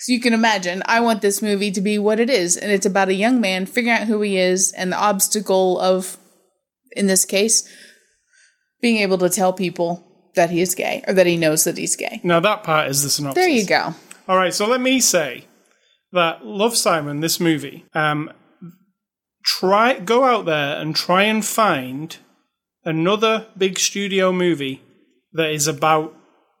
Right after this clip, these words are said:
Speaker 2: a gay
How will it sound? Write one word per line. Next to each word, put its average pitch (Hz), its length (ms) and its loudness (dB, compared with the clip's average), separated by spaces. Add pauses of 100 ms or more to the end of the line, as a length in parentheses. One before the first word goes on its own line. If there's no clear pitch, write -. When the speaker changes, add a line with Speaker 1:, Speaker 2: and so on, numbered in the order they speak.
(420)
Speaker 2:
a 151 420 -2 (1300)
gay 151 720 -2